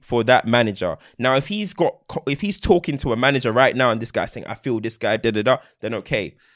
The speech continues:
But from what we know, that's not the case. Ralph shouldn't be signing players, and the expectation of what we want from an interim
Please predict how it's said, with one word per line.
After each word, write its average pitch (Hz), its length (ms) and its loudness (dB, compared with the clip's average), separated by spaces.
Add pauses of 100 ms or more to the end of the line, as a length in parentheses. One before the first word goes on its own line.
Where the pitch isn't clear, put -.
(120)
But 113 140 -6
from 131 140 -2
what 170 120 2
we 156 160 2
know, 135 240 4
that's 117 320 -4
not 117 140 -10
the - 80 -6
case. 87 320 -10 (480)
Ralph 151 300 4
shouldn't 156 320 0
be 127 80 -4
signing 110 360 -2
players, 95 440 -6 (760)
and 120 240 2
the 127 100 2
expectation 147 800 -2
of 113 80 -4
what 127 180 -2
we 113 160 -4
want 110 680 -2 (300)
from 113 160 -2
an - 120 -8
interim 104 560 -2